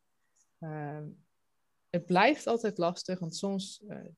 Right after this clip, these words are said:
het kan wel biologisch afbreekbaar zijn bijvoorbeeld, maar het blijft altijd lastig om dat volledig, eh, afbreekbaar t-, te zijn binnen het milieu. Eh,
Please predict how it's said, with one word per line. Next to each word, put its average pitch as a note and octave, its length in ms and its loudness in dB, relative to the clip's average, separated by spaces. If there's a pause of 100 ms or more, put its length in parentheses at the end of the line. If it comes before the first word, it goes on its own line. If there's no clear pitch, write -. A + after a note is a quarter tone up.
het - 100 -18
kan G3 140 0
wel F#3+ 80 2
biologisch E3 400 0
afbreekbaar F3+ 500 -2
zijn A#3+ 160 2
bijvoorbeeld, A#3 500 2
maar F3 120 0
het E3 100 -4
blijft F#3+ 320 6
altijd F#3+ 260 -2
lastig F3+ 360 -2
om E3 60 -6
dat D#3 160 -6
volledig, E3 680 6 (600)
eh, D3+ 440 -2 (140)
afbreekbaar D#3 560 4
t-, - 120 -12 (220)
te - 120 -6
zijn C#3+ 260 -4
binnen D#3 200 -2
het - 160 -12
milieu. C#3 340 2 (460)
Eh, D3+ 340 -10